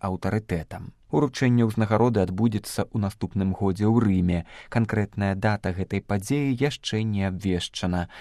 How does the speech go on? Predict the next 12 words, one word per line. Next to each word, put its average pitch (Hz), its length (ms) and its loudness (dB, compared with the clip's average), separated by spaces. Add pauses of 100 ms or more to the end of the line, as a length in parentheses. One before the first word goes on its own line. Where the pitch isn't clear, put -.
(180)
Традыцыйна 107 720 0
цырымонія 95 560 0
праходзіць 107 640 -2
у 113 80 0
гарадской 98 560 -2
ратушы - 480 -4
Ахена 131 540 -4 (260)
ва 131 160 4
ўрачыстасць 123 800 -2
у 139 80 -2
небаўшэ 123 560 0
Сцяпана. - 800 -6